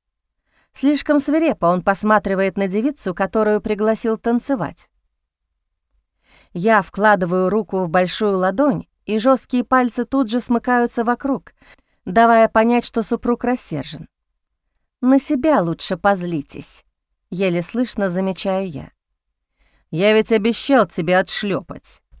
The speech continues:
рычит он, пока ведёт в центр зала. Я улыбаюсь,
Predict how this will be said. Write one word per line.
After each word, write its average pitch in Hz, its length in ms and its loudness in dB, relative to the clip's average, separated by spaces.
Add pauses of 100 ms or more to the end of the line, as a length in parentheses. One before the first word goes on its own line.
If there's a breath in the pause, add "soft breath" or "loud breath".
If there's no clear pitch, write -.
(180)
рычит 175 520 -4
он, 240 180 2
пока 202 280 0
ведёт 196 300 -2
в - 60 -18
центр 202 420 -2
зала. 151 340 -10 (880 soft breath)
Я 240 280 4
улыбаюсь, 240 720 0